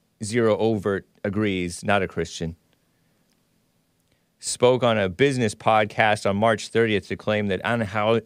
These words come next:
Anhau-, Anheuser, Anheuser hyphen Busch, which was not an American brand anymore.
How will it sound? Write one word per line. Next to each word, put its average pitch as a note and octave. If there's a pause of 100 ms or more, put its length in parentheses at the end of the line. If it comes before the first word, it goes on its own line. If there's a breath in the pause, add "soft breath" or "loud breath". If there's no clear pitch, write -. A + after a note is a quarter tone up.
Anhau-, B2
Anheuser, D3 (240)
Anheuser C3+ (300 soft breath)
hyphen C3
Busch, C#3 (380 soft breath)
which G3
was E3+
not G3
an G3
American D3+
brand B2
anymore. F2+